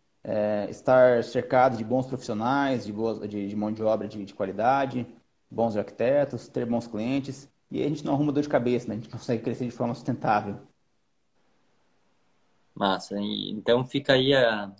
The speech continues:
Speaker 2: a dica pro, pros arquitetos que fazem um bom trabalho. Vocês dão uma olhada aí onde é que tem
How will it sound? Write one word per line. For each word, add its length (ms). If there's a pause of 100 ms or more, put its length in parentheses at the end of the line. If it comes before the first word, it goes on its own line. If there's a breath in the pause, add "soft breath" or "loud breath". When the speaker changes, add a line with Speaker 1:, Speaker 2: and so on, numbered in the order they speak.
(120)
Speaker 2:
a 100
dica 420
pro, 500 (560)
pros 240
arquitetos 880
que 260
fazem 360
um 80
bom 200
trabalho. 760 (580)
Vocês 480
dão 240
uma 120
olhada 400
aí 120
onde 220
é 60
que 140
tem 400